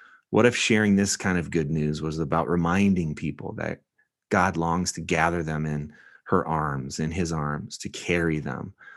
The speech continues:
to gently lead them? Um, this can happen through words, but it can more happen through presence, you know? Um, "Comfort, oh, comfort my people," says the Lord.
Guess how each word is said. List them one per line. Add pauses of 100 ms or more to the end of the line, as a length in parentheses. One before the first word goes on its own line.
(180)
to
gently
lead
them? (840)
Um,
this
can
happen
through
words,
but
it
can
more
happen
through
presence, (760)
you
know? (960)
Um, (180)
"Comfort, (380)
oh,
comfort
my
people,"
says
the
Lord.